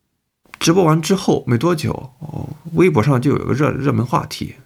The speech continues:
当然是很多年之前了。王自如的女朋友站出来了，这个让我印象非常非常深刻，我觉得很了不起。就她看着自己的男朋友，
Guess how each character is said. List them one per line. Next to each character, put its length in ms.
当 120
然 80
是 280
很 180
多 80
年 160
之 80
前 240
了。 220
王 240
自 120
如 120
的 80
女 160
朋 160
友 80
站 160
出 140
来 100
了， 100
这 120
个 100
让 160
我 100
印 160
象 180
非 180
常 140
非 100
常 120
深 160
刻， 180
我 120
觉 80
得 80
很 260
了 100
不 100
起。 280
就 100
她 140
看 180
着 60
自 80
己 80
的 60
男 160
朋 140
友， 240